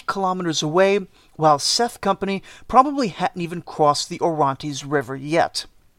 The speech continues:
The messengers were, in any case, too late. As Ramesses was learning that he had walked into a trap,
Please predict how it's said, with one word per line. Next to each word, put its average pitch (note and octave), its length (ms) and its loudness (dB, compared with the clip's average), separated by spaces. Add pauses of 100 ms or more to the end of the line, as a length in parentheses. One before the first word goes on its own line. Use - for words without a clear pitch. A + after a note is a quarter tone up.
(880)
The D#3+ 80 -8
messengers D#3 480 0
were, F3 320 4
in D3+ 120 -2
any F#3 160 2
case, F3 480 0 (260)
too D3+ 180 -6
late. D#3+ 400 -4 (640)
As G3 320 2
Ramesses G3+ 640 0
was E3+ 240 2
learning F#3 460 -2
that F3+ 140 -2
he G#3 180 -2
had E3 120 -4
walked E3+ 540 2
into F3+ 380 2
a C#3 40 0
trap, - 440 2